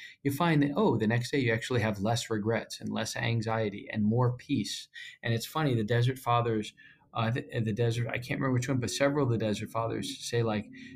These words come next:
"Do not trade your peace of soul for anything in the world." Uh, and another one, a-, a-, and another one says, like, uh, "If you do not become angry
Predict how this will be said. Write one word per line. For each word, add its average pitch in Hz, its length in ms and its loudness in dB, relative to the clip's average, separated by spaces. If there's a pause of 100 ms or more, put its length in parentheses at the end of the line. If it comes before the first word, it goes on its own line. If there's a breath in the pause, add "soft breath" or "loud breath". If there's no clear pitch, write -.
(120)
"Do 131 160 4
not 143 240 4
trade 127 320 2
your 113 120 0
peace - 360 -2
of 110 100 -4
soul 113 280 -2
for - 220 -12 (100)
anything 107 440 -2
in 113 120 -10
the 113 80 -10
world." 113 340 -10 (960)
Uh, 120 280 2
and 131 120 2
another 123 360 6
one, 123 420 4
a-, 120 60 0
a-, 120 440 0
and 117 160 2
another 117 300 2
one 113 180 2
says, 107 480 -2
like, 101 300 -4
uh, 98 160 -6 (320 loud breath)
"If 127 180 -4
you 143 140 2
do 139 200 4
not 143 180 4
become 123 400 2
angry 113 580 2